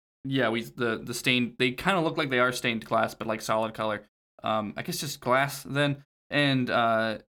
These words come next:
has, pulls out three of them, and Ventus is like, "I get one too?" And Aqua says, "Of course, one for each of us." And Ventus is like, "Yeah!"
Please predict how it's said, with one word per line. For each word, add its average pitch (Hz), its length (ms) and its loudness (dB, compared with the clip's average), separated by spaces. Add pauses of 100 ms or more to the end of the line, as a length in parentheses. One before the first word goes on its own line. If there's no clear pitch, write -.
(280)
has, 135 220 2
pulls 143 260 -2
out - 220 -2
three 127 220 2
of 123 100 2
them, 113 180 2
and 113 120 0
Ventus 113 280 -4
is 113 120 -6
like, 117 180 -6
"I 170 60 -4
get 208 200 0
one 208 200 2
too?" 294 500 0 (120)
And 120 120 0
Aqua 113 200 -2
says, 135 240 -2
"Of 170 180 -2
course, - 420 -2
one 147 160 0
for 170 180 -4
each 233 160 -4
of 107 120 -2
us." - 240 -6 (420)
And - 80 -14
Ventus 120 260 -6
is 143 80 -4
like, - 220 -2
"Yeah!" 285 500 2